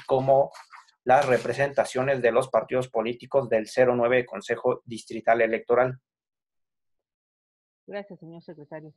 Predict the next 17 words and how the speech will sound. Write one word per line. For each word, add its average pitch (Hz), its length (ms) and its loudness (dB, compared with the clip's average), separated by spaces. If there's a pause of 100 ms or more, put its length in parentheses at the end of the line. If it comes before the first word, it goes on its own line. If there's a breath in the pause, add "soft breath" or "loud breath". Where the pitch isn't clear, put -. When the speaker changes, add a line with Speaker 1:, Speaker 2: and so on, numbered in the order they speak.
(300)
Speaker 2:
No 202 100 -12
habiendo 233 340 -12
observaciones, 196 680 -16
solicito 190 420 -16
a 196 40 -10
esta 196 220 -16
secretaría 185 580 -18
tome 190 220 -16
la 165 120 -12
votación 156 440 -18
correspondiente. 143 720 -20 (2750)
Speaker 1:
Muchas 135 280 -2
gracias. 123 540 -2 (3750 soft breath)
Consejeras 147 680 2
y 123 140 -10
consejeros 143 560 4
electorales, 123 840 2